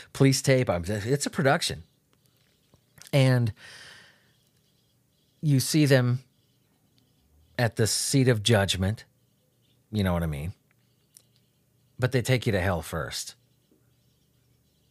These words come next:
I knew I was in a play, <laughs> obviously. I knew that this was a fiction.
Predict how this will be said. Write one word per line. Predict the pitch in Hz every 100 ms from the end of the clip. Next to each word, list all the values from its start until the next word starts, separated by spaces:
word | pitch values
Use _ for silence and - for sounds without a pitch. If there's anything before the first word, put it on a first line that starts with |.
| _ _ _ _ _ _
I | 120 120
knew | 113 135 156
I | 160
was | 165 160
in | 147
a | 151
play, | - - 80 - - _ _ _ _ _ _ -
<laughs> | - - 107 - _ _
obviously. | - 78 69 67 - - - _ _ _ - - -
I | 131
knew | 127 135
that | 131 131
this | 117
was | - 107
a | 107
fiction. | - - - -